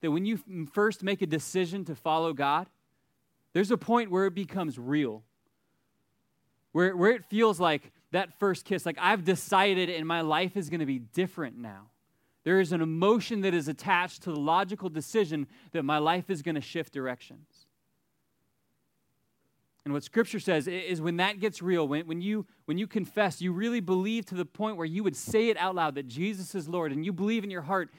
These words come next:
in the resurrection, then there's new life that occurs in you. And I want you to know, without a doubt, I, that you've made that decision. And if you question it, then, man, I believe you can <laughs> make it today.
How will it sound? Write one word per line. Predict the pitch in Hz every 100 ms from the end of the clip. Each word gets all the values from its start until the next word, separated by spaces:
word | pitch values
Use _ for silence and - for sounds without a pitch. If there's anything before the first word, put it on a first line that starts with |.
| -
in | 180 175
the | 175
resurrection, | 147 185 190 185 185 180 - 127 - _ _ _ _ _ _
then | 147
there's | 170 147
new | 151 180 214
life | 196 175 151
that | 147
occurs | 131 - 123 110
in | 113
you. | 107 110 _ _ _ _ _ _ _ _ _ _ _ _ _ _ _ _ _ _ _ _ _ _ _ _ _ _ _ _ _ 147
And | 143
I | 180 247
want | 240 185
you | 175
to | 180
know, | 147 147 131 110 104 _ _ _
without | 143 170 156
a |
doubt, | 139 147 131 - _
I, | - -
that | 156 147
you've | 170 196
made | 160 175
that | 147 127
decision. | 117 - 117 107 - _ _ _ _ _ _ _ -
And | 139
if | 139
you | 202
question | - 190 180 - 185
it, | 151
then, | 139
man, | 139 135
I | 135
believe | 151 156 147
you |
can | 151 - 127
<laughs> |
make | 147 143
it | 139
today. | - 127 117